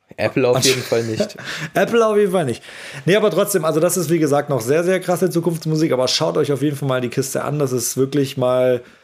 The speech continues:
Speaker 1: was ganz anderes, was ganz Spannendes und ich bin echt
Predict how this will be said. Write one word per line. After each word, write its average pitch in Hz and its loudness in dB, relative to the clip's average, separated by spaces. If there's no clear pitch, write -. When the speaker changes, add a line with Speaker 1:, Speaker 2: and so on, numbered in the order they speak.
Speaker 1:
was - -2
ganz 151 0
anderes, 156 0
was 120 -4
ganz 135 0
Spannendes 143 -2
und 120 -4
ich - -8
bin 190 0
echt - -2